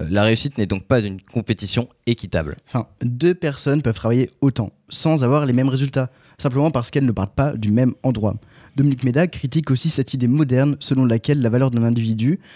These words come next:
Speaker 2: dépendrait uniquement de sa productivité. Dans ce système, les pauvres, euh, deviennent responsables de leur pauvreté, tandis que les privilèges, euh, hérités deviennent totalement invisibles.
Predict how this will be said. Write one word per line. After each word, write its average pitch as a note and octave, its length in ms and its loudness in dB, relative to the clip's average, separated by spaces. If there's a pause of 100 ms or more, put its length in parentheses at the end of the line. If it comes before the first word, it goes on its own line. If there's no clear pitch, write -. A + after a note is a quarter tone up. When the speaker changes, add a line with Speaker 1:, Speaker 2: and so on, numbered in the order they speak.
(160)
Speaker 2:
dépendrait C3+ 360 0
uniquement D#3 440 2
de D3 40 2
sa B2+ 160 0
productivité. D3+ 680 -2 (480)
Dans B2 180 0
ce G#2+ 140 0
système, G2+ 580 -2
les A2+ 140 -2
pauvres, C3 480 -2
euh, E2+ 300 -2
deviennent B2 720 0
responsables C#3 1040 -2
de B2 80 -2
leur A#2+ 140 -2
pauvreté, B2 440 0 (380)
tandis C3+ 260 2
que G#2+ 380 0
les G2+ 80 -2
privilèges, A#2+ 720 0
euh, F#2 100 -2 (160)
hérités C#3+ 500 -2 (260)
deviennent B2 260 0
totalement C3+ 380 0
invisibles. C#3 480 0